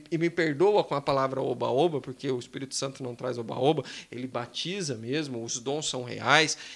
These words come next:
e ele age sobre as nossas vidas, mas eu falo oba-oba na questão que as pessoas pensam, "Ah, eu fui batizado e acabou." Não. Existe a necessidade de busca, existe a necessidade de,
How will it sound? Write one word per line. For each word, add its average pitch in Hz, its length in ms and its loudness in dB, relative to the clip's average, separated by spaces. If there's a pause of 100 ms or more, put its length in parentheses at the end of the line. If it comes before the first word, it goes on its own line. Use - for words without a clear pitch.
e 123 160 -4
ele 135 220 -2
age 151 380 0
sobre 123 260 -6
as 120 100 -6
nossas 117 320 -8
vidas, 175 400 2 (260)
mas 131 160 -6
eu 156 120 -4
falo 185 320 -2 (180)
oba-oba 160 500 4
na 165 120 4
questão 175 440 2
que 175 80 -4
as 165 80 0
pessoas 170 380 -2
pensam, 175 380 2
"Ah, 170 80 4
eu 160 100 0
fui 175 160 -6
batizado 160 460 -2
e - 20 -4
acabou." 143 380 -4
Não. 135 320 0 (520)
Existe 147 440 -4
a - 20 -6
necessidade 160 720 2
de 151 160 -6
busca, 123 640 -6 (360)
existe 139 400 -10
a - 20 -6
necessidade 139 840 0 (240)
de, 131 400 0